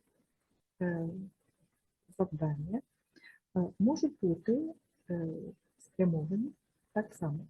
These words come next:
на визначення, правильно чи неправильно утворен-, утворений ключний відмінок,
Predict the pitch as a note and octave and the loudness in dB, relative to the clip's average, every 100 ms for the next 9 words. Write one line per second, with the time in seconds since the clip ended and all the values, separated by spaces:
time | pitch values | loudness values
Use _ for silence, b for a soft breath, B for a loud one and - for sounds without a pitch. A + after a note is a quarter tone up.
0 | - E3 F3 C4 - _ _ _ _ _ | -2 0 2 0 -4 _ _ _ _ _
1 | D3 F#3 E3 D3 F3+ G3+ B3+ D#4 E4+ _ | 0 4 4 2 -2 -2 -6 -8 -12 _
2 | b b _ - G3+ F3 D#3+ E3 - - | b b _ 2 4 4 0 -4 -12 -16
3 | D3 B2 - D#3+ D3+ E3+ G#3 D#4+ - _ | -14 -14 -14 -14 -12 -10 -10 -10 -16 _
4 | _ G#3+ G#3 F#3 E3+ D#3+ D#3+ D#3+ - E3+ | _ -12 -10 -10 -10 -8 -12 -14 -10 -10
5 | E3+ E3 D#3+ D#3+ D#3 - E3 E3 - D3+ | -10 -10 -8 -10 -12 -10 -12 -12 -14 -14
6 | E3 E3+ G#3 D#4+ F#4 | -12 -8 -8 -8 -16